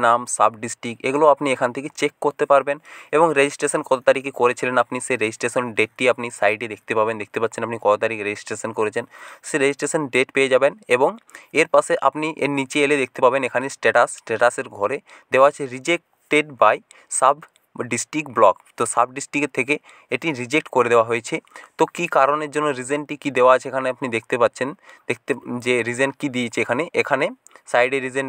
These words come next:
দেওয়া আছে upload আরওআর and resubmitted। মানে হচ্ছে যে আপনি যে ডকুমেন্টসগুলো আপলোড করেছিলেন বা জমা করেছিলেন সেই ডকুমেন্টসগুলো হয়তো সঠিক ছিল না, কোনো কারণবশত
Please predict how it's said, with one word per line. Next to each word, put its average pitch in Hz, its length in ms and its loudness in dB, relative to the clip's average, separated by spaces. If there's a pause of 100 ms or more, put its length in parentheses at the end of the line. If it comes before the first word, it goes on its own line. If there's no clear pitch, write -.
দেওয়া 123 180 6
আছে - 120 -8 (180)
upload 139 360 2 (400)
আরওআর 139 380 0 (220)
and 165 120 0 (460)
resubmitted। 113 720 0 (380)
মানে 151 220 4
হচ্ছে 175 280 -4
যে 180 60 4 (160)
আপনি 160 180 0 (140)
যে 156 80 2 (140)
ডকুমেন্টসগুলো 147 640 0 (160)
আপলোড 131 280 0 (120)
করেছিলেন 120 440 0 (100)
বা 123 80 6 (260)
জমা 113 220 2 (100)
করেছিলেন 117 480 -2 (520)
সেই 170 120 4 (160)
ডকুমেন্টসগুলো 143 640 0 (280)
হয়তো 131 280 0 (100)
সঠিক 147 280 -6 (100)
ছিল 135 140 0 (140)
না, 139 60 4 (280)
কোনো 127 120 6 (120)
কারণবশত 127 580 0